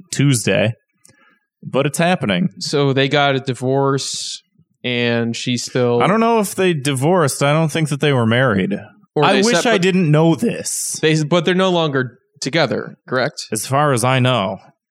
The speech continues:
Speaker 1: I don't
Speaker 2: Okay.
Speaker 1: Whatever. So we all know the babies, the first, b-, there's two babies. One of them is named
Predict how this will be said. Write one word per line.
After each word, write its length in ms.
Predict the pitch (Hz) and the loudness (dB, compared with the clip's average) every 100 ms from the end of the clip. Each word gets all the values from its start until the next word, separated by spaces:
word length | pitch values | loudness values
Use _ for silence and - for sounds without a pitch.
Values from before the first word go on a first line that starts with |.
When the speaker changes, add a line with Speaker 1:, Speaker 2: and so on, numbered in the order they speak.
| _ 117 | _ -2
Speaker 1:
I 120 | 135 | 0
don't 260 | 135 101 - - - 185 | -2 -4 -8 -12 -14 -12
Speaker 2:
Okay. 400 | 151 87 - 76 - - | -6 -4 -4 -8 -10 -6
Speaker 1:
Whatever. 460 | 104 98 95 95 - | -4 -2 -4 -8 -10
So 640 | - 120 117 110 101 69 120 | -6 -2 0 0 -2 -6 -4
we 160 | 123 147 | 0 2
all 220 | 151 143 | 2 2
know 580 | 135 135 127 127 123 _ _ _ _ _ _ _ _ _ _ | 2 2 2 0 -2 _ _ _ _ _ _ _ _ _ _
the 220 | - 107 | -8 -6
babies, 760 | 120 120 123 120 113 95 - - 107 | 0 0 2 2 0 -2 -6 -8 -4
the 140 | 104 | -4
first, 600 | - 143 135 - - - | 0 0 0 -2 -10 -8
b-, 180 | 113 104 | -4 -2
there's 340 | 95 110 101 - | 0 -2 -2 -6
two 300 | - 151 117 | -2 -2 2
babies. 680 | 117 101 95 92 92 - | 2 2 0 -4 -4 -6
One 280 | 104 120 139 | -2 0 2
of 80 | 139 | 0
them 240 | 143 143 | 0 2
is 160 | 120 101 | 0 0
named 600 | 110 113 110 110 101 | 0 2 2 2 0